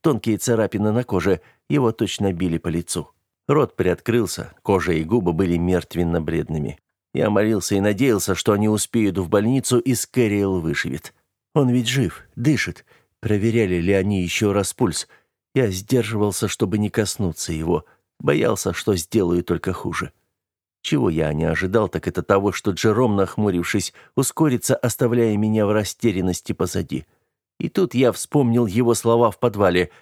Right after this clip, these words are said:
Он винил меня в том, что произошло со Скэриэлом. Дёрнувшись, я вынырнул из воспоминаний. Машина развернулась и выехала с территории завода, поднимая клубы дорожной пыли.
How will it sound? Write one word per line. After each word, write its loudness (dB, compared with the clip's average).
Он 2
винил 0
меня 0
в -12
том, 0
что -4
произошло 0
со -2
Скэриэлом. -6
Дёрнувшись, -2
я 2
вынырнул 0
из -4
воспоминаний. 0
Машина 0
развернулась 0
и 4
выехала 2
с -12
территории 0
завода, 2
поднимая 2
клубы 0
дорожной -2
пыли. -8